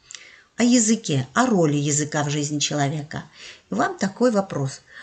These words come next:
Какие функции выполняет язык? Какие функции выполняет язык? Второй вопрос.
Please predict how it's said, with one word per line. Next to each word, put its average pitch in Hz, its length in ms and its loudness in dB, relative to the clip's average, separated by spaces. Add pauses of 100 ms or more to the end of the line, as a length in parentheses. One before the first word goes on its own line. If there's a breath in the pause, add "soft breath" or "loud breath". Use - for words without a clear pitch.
(180 loud breath)
Какие 208 340 2
функции 175 760 0
выполняет 160 840 0
язык? 170 580 -6 (1700)
Какие 190 340 0
функции 143 680 -2 (100)
выполняет 139 720 0
язык? 151 500 -4 (840 loud breath)
Второй 220 420 2
вопрос. 160 520 -4